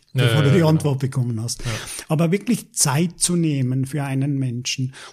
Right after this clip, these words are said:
Speaker 2: Und dann entsteht eine Verbindung, eine tiefe Verbindung, wie zu Menschen, die du mir beschrieben hast in deinem Leben, eine tiefe Verbindung. Aber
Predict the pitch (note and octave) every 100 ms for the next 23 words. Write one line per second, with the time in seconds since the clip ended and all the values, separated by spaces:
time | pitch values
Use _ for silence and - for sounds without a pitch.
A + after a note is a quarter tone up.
0 | - D#3 E3 G#3 C4 G3+ - F#3+ F#3 D3+
1 | D#3 D3+ D#3+ C3+ E3+ E3+ D#3+ D#3 C#3+ C#3
2 | - F#3+ G3 F#3+ F3 - B2+ B2 B2 B2+
3 | C#3 F#3 - _ _ _ _ _ _ -
4 | F#3 E3+ - F3+ D#3 D#3+ F3 D3+ D#3+ F#3+
5 | E3+ B2+ - B2+ C3 B2 - C3 C3 B2+
6 | C3 B2 C3 D3 - - C3+ D3 C#3 F#3
7 | F#3 F#3 D3+ D3 C#3+ C#3+ - E3 F3+ G#3+
8 | A#3